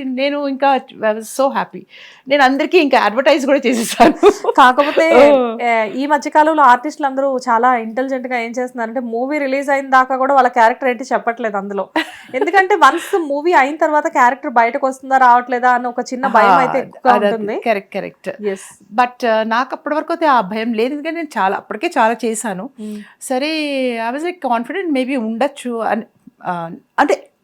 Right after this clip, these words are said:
Speaker 1: ఇలా తీసేస్తారని నేను ఎప్పుడు అనుకోలేదు.
Speaker 2: మ్మ్.
Speaker 1: వెళ్ళి థియేటర్లో కూర్చొని చూశాను,
Speaker 2: మ్మ్.
Speaker 1: ఎక్కడా కనపడలేదు నేను. <laughs> ఇక్కడ అక్కడ కనిపిస్తాను అంతే, మూ-,
Speaker 2: ఈ-,
Speaker 1: మూడు
Speaker 2: yes.
Speaker 1: చోటలు, ఆ, అంతే. So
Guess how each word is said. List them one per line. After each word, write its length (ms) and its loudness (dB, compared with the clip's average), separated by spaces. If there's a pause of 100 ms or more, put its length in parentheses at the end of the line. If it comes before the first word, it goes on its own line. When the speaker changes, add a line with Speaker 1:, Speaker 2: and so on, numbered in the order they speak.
(140)
Speaker 1:
ఇలా 140 -4
తీసేస్తారని 540 0
నేను 100 -4
ఎప్పుడు 220 0
అనుకోలేదు. 580 0
Speaker 2:
మ్మ్. 260 -12 (600)
Speaker 1:
వెళ్ళి 300 0
థియేటర్లో 420 0
కూర్చొని 380 -6 (100)
చూశాను, 520 -2 (100)
Speaker 2:
మ్మ్. 220 -14 (180)
Speaker 1:
ఎక్కడా 280 0
కనపడలేదు 580 0
నేను. 240 2
<laughs> 460 6
ఇక్కడ 260 2
అక్కడ 280 2
కనిపిస్తాను 580 0
అంతే, 180 -2
మూ-, 220 -2
Speaker 2:
ఈ-, 100 -6
Speaker 1:
మూడు 460 -2
Speaker 2:
yes. 60 -4
Speaker 1:
చోటలు, 560 -4
ఆ, 60 2
అంతే. 540 -6 (640)
So 60 -8